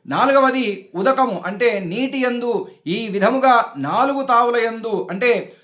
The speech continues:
నాలుగు స్థలముల యందు కూడా ఉంచాడట. కావున బ్రహ్మదేవుడి ఆజ్ఞ చేత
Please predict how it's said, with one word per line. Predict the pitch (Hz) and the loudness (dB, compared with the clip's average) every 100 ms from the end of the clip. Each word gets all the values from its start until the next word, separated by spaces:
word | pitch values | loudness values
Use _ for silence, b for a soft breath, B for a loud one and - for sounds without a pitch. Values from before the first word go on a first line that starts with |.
| _ | _
నాలుగు | 131 196 247 240 233 | -2 0 2 0 -2
స్థలముల | - - 180 269 277 | -8 -4 0 4 4
యందు | 254 254 | 2 0
కూడా | 247 226 226 233 | -6 -6 2 2
ఉంచాడట. | 214 196 202 180 147 110 _ _ - | 2 -2 -2 0 -4 -8 _ _ 0
కావున | 180 247 262 196 - B B | 2 4 4 2 0 B B
బ్రహ్మదేవుడి | 117 160 240 233 269 262 262 254 - - | -2 -2 2 2 4 2 0 -4 -8 0
ఆజ్ఞ | 165 254 254 | 2 2 -2
చేత | 254 233 233 247 190 | -2 -2 2 2 2